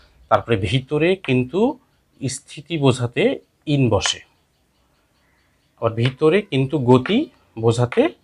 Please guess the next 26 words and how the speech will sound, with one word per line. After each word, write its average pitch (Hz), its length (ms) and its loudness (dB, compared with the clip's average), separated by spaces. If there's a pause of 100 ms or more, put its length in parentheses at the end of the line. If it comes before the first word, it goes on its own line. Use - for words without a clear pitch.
(140)
into 117 260 -2
বসে। - 400 -6 (460)
তোমরা 131 200 0
জানো 139 220 0
যে 147 240 -6
in, 147 440 0
ই, 131 300 -4
আহ, 110 440 -4 (100)
to, 165 300 -2 (160)
তারপরে 123 300 -2
হচ্ছে 123 240 -6
in 139 320 -4
এবং 131 260 -2
into, 104 340 -4
এই 110 100 -4
তিনটেই 127 360 -2
হচ্ছে 127 200 -6
সি-, - 280 -6 (340)
আহ, 110 200 0
এই, 123 160 2
এই, 120 260 0
এই 123 160 -2
দুইটা 127 260 0
হচ্ছে 135 220 -2
ডাবল 127 280 6
প্রিপোজিশন, 135 640 -4